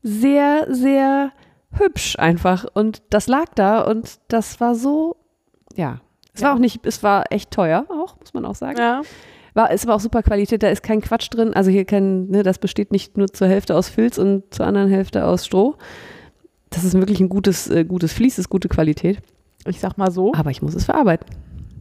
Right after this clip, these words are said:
Speaker 2: Und im Frühsommer wartet die Frauke.
Speaker 1: Ich weiß.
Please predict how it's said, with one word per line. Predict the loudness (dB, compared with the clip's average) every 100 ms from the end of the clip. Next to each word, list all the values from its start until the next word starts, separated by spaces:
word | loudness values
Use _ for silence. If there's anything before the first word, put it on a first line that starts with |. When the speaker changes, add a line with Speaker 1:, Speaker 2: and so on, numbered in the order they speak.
| _
Speaker 2:
Und | -2 2
im | 2 0
Frühsommer | -4 -4 -2 -2 0
wartet | -2 -4 -10
die | -8
Frauke. | -4 -2 -2 -4 -8 -6 -2
Speaker 1:
Ich | 2
weiß. | 4 4